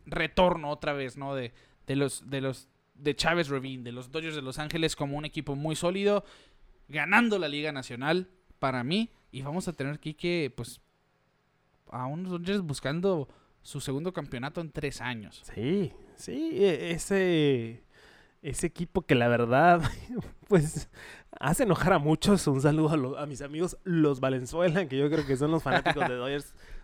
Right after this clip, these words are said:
Speaker 2: más aguerridos que conozco. Eh, pero sí, o sea, también los veo ganar la... la
Speaker 1: El oeste.
Speaker 2: el oeste y ganar la, la
Speaker 1: La
Speaker 2: nacional.
Speaker 1: nacional, ok.
Speaker 2: Sí, la verdad sí los pongo en este, en ese, en ese lugar.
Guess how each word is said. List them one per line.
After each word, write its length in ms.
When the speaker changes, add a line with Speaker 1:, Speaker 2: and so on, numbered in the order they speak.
Speaker 2:
más 280
aguerridos 460
que 80
conozco. 560
Eh, 640
pero 200
sí, 260
o 60
sea, 220
también 360
los 160
veo 160
ganar 300
la... 400
la 580
Speaker 1:
El 120
oeste. 400
Speaker 2:
el 180
oeste 420
y 80
ganar 380
la, 140
la 340
Speaker 1:
La 120
Speaker 2:
nacional. 360
Speaker 1:
nacional, 60
ok. 180
Speaker 2:
Sí, 360
la 80
verdad 200
sí 160
los 180
pongo 340
en 100
este, 320
en 100
ese, 580
en 100
ese 180
lugar. 440